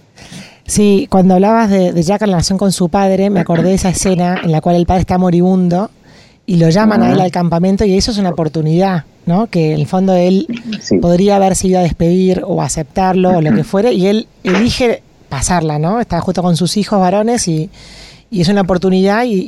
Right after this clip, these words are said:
Speaker 1: y bueno, nada, él eligió dejarla pasar de alguna manera, ¿no? Pero hubiera sido
Speaker 2: Sí,
Speaker 1: una oportunidad
Speaker 2: sí.
Speaker 1: quizás para,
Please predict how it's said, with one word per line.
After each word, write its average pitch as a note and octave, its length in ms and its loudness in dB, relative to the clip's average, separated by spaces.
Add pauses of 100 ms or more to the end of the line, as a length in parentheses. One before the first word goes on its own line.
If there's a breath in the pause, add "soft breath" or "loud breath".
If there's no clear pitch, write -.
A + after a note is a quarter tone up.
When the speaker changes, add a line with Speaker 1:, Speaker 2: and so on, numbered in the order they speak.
(120)
Speaker 1:
y E3 40 -4
bueno, F3 240 0
nada, E3 240 -2
él F#3+ 240 0
eligió F#3+ 460 0
dejarla F3+ 320 -2
pasar E3+ 300 -4
de E3 60 0
alguna D3+ 220 -2
manera, D3 380 -4
¿no? E3+ 200 -4 (640 loud breath)
Pero E3 180 2
hubiera F3 140 2
sido - 120 2
Speaker 2:
Sí, G3 60 2
Speaker 1:
una F#3+ 40 2
oportunidad E3+ 360 0
Speaker 2:
sí. - 60 2
Speaker 1:
quizás F3 220 -2
para, E3 400 -2